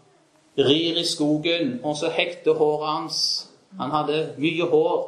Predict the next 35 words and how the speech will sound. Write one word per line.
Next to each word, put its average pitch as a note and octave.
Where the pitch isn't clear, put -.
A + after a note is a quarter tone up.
hekter E3+
det D#3
seg D#3
i D#3+
et E3
tre. C#3+
Han C#3
blir D3+
revet E3
av, D3+
av D#3+
dyret D3+
sitt, -
og C#3
blir C#3+
hengende D3
etter E3
håret D#3
i D#3
et D#3+
tre, D3+
helt D3+
hjelpeløs. D3+
Og C3
så C#3+
kommer D3+
Joabs D3+
menn D3+
over C3
ham D3+
og D3
vil C#3+
ikke D3+
drepe F3+
ham. D3+